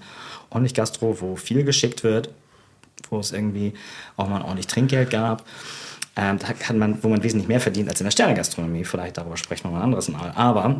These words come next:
äh, ich habe mich dann entschieden, noch mal eine Ausbildung zu machen und bin dann halt in so, in den sehr, sehr stei-, in das sehr, sehr steife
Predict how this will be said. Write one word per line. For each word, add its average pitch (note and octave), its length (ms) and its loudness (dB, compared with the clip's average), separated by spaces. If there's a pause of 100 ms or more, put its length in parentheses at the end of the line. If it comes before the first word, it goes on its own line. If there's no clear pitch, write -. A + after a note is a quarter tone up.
(120)
äh, G2+ 280 0
ich - 80 -4
habe A#2+ 100 0
mich A2 80 0
dann G#2+ 100 2
entschieden, A#2+ 340 4
noch G#2 120 2
mal G2+ 100 0
eine - 80 -4
Ausbildung D#3 380 0
zu C3 100 0
machen A#2+ 340 4 (640)
und A2 160 0
bin A#2 120 2
dann G#2 200 0
halt G2+ 200 0
in G2 220 -4
so, F#2+ 380 -2
in G2+ 100 -2
den F#2 120 0
sehr, F#2+ 140 -2
sehr F#2+ 120 -4
stei-, - 240 -2
in G#2 60 -6
das F#2 120 -6
sehr, G#2 120 -2
sehr G2 120 -6
steife G2 600 -4